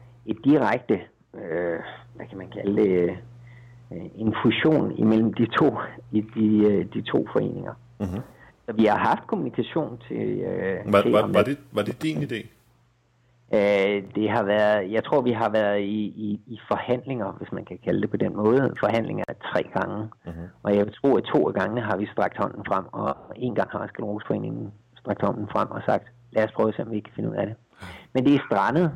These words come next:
Speaker 1: hver evig eneste gang. Øh, det er strandet på, at, at, øh, Skleroseforeningen har krævet, at, øh, ved,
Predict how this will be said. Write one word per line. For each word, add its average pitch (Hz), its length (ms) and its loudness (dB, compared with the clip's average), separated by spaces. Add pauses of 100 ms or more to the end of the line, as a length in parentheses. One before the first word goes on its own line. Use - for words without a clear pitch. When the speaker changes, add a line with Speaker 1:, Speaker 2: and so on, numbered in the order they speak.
(100)
Speaker 1:
hver 120 140 2
evig 120 260 2
eneste 139 280 0
gang. 123 300 0
Øh, 113 360 0
det 123 80 2
er 117 80 -2
strandet 143 440 2
på, 135 300 4
at, 107 260 -2 (800)
at, 104 360 -2
øh, 95 340 -2 (800)
Skleroseforeningen 107 840 0
har 98 380 -2 (1040)
krævet, 113 400 2
at, 95 280 2
øh, 95 400 -2
ved, 101 200 0